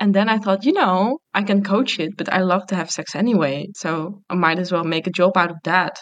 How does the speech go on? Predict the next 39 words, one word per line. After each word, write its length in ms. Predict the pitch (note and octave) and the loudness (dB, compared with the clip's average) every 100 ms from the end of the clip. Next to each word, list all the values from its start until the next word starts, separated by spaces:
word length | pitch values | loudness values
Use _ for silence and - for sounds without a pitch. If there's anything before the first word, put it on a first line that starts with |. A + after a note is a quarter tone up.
| - | -4
And 120 | F#3+ | 0
I 60 | F3 | 0
basically 420 | E3+ F3+ F#3+ F#3+ | 2 2 2 0
went 300 | E3+ F3 F#3 - | 2 4 2 2
in 340 | F3 F3 F3 - - | 2 2 0 -4 -2
to 240 | F3+ F3 - | 0 0 -4
what, 420 | - - - - - - | -12 -12 -8 -8 -8 -4
what 220 | F#3+ G3 | -2 0
kind 160 | G3+ | 2
of 100 | F#3 | 0
feedback 560 | F3+ - A3+ - F#3 F#3 | 0 -2 0 2 0 0
people 260 | G#3 G3 F3 | -4 -2 0
gave 360 | F#3+ G3 B3+ | 2 4 2
me 140 | G3 E3 | 0 -2
and 80 | |
was 160 | D#3 - | -4 -6
like, 100 | G#3 | -6
"Oh, 140 | C4 C4 | 0 2
it 100 | B3 | 2
was 160 | A#3 | -2
so 140 | - G#3+ | -2 -2
intimate 800 | - C4+ C4 B3 A#3 A#3 A#3 A3+ | 4 4 4 2 4 4 4 2
and 80 | A3 | 0
I 40 | G#3 | -4
felt 180 | - | -6
so 100 | - | -10
connected," 880 | G#3 B3 D4 D4+ - C#4 C4+ C4+ C4+ C4+ | -4 0 2 2 0 2 4 6 4 2
and 160 | F#3+ F#3+ F#3+ - | -2 -2 -2 -6
more 400 | D#3+ G3+ A#3+ A#3 | 2 4 6 4
of 160 | A3 | 2
these 280 | G3 A3 B3+ | 2 4 2
kinds 360 | - G#3+ G#3+ G3+ | 2 2 2 0
of 100 | F#3 - | -6 -2
things. 260 | - A#3 C4 | 2 2 2
And 80 | F#3+ | 0
I 20 | |
was 120 | F#3 | 0
like, 180 | E3+ D#3+ | -2 -6
"Well, 440 | - E3 F3 E3 | -4 2 2 2